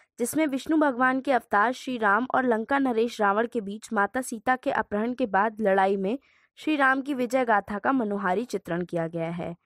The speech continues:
ऐसे में आज हम आपको बताने जा रहे हैं प्रभु श्री राम के पुत्र लवकुश के बारे में, क्योंकि माना जाता है कि माता सीता ने सिर्फ एक ही बालक लव को जन्म दिया था। तो फिर कुश का जन्म कैसे हुआ, आइए जानते हैं।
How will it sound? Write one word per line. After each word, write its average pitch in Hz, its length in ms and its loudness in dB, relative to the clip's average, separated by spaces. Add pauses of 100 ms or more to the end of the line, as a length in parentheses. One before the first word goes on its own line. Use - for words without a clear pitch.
(420)
ऐसे 311 260 -2
में 320 80 2
आज 277 220 2
हम 302 100 2
आपको 277 240 0
बताने 233 440 0
जा 233 180 2
रहे 220 160 0
हैं 247 160 -2
प्रभु 247 280 -2
श्री 277 240 -6
राम 220 260 0
के 254 120 -4
पुत्र 254 340 -4
लवकुश 208 420 -2
के 196 120 -6
बारे 170 300 -2
में, 175 200 -6 (360)
क्योंकि 254 220 -2
माना 269 300 4
जाता 269 320 2
है 269 160 0
कि 294 140 -4
माता 262 300 0
सीता 247 340 -4
ने 269 140 -2
सिर्फ 294 220 -4
एक 226 260 0
ही 277 60 -2
बालक 196 420 2
लव 196 240 0
को 277 100 0
जन्म 196 340 -2
दिया 175 240 -2
था। 175 240 -6 (460)
तो 302 60 -2
फिर - 200 -2
कुश - 260 -2
का 311 140 2
जन्म 262 280 0
कैसे 233 320 0
हुआ, 226 340 2
आइए 202 300 0
जानते 175 420 -4
हैं। 170 260 -12